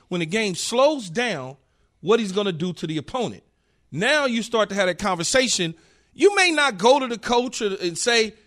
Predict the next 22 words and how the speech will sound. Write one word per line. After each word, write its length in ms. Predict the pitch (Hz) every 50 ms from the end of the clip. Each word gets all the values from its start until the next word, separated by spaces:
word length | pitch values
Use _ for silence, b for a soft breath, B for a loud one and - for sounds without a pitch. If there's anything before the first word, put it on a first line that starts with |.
| _ -
"You 140 | 143 190 220
need 160 | 226 214 180
to 60 | 151
play 240 | 123 - 208 240 247
him," 260 | 254 262 269 269 269 - _ _ _ _ _ _ _ -
but 220 | 156 165 160 -
you, 80 | 269 269
like, 280 | 214 190 175 160 143 - - _ _ _ -
you 140 | 202 254 311
might 200 | 294 233 202 175
go 120 | 165 190
over 100 | 190 180 185
there 80 | 180
and 80 | 175 160
simply 360 | - - 220 185 - 180 175
say, 340 | - - 202 180 160 147 139 _ _ _ _ _ _ -
"Man, 220 | - 139 156 139
y'all 180 | 127 139 156 147
drafted 380 | 104 131 135 123 - - 107
the 80 | 120 117
right 240 | 127 139 131 120 107
guy." 280 | 143 147 117 92 -